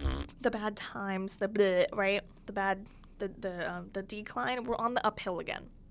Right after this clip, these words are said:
right? Like, I've been getting, I've been getting my favorite coffees from Starbucks, just trying to cheer myself up. I've been watching my favorite shows. That's what I really wanna talk about for, like, the mental health side of Bailey's Brain today,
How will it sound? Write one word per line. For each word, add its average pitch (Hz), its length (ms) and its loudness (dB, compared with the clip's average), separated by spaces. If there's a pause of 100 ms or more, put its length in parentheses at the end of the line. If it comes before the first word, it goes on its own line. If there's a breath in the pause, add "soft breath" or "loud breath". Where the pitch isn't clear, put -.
(100)
right? 214 260 2
Like, 208 160 -2
I've 202 140 0
been 214 100 -2
getting, 185 300 2 (420 loud breath)
I've - 60 -12
been 208 120 -4
getting 208 180 0
my 202 80 0
favorite - 260 -8
coffees 240 460 -2
from 254 100 -4
Starbucks, 208 680 0
just - 160 -2
trying 208 240 0
to - 60 -2
cheer - 180 -6
myself 220 380 -4
up. 202 160 0
I've 208 80 0
been 202 120 0
watching 202 260 -2
my 254 100 0
favorite 247 300 2
shows. 208 600 2 (1120 loud breath)
That's 285 180 -2
what 349 100 -2
I 359 40 2
really 349 180 -2
wanna 359 160 -6
talk 285 180 -6
about - 200 -4
for, 277 80 2
like, 262 80 0
the 262 40 0
mental 233 260 0
health 220 200 -2
side 240 240 -2
of 254 140 -2
Bailey's 254 280 2
Brain 254 280 -2
today, 254 380 0